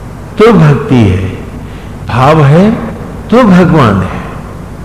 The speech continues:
भाव ही सचराचर को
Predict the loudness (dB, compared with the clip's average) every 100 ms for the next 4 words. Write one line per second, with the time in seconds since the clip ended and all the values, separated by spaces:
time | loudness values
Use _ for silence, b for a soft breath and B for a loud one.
0 | -14 -14 -16 B B B B B B -2
1 | 2 4 4 6 6 6 6 4 2 -4
2 | -10 -10 -4 -2 2 2 2 2 0 -2
3 | -2 -2 0 0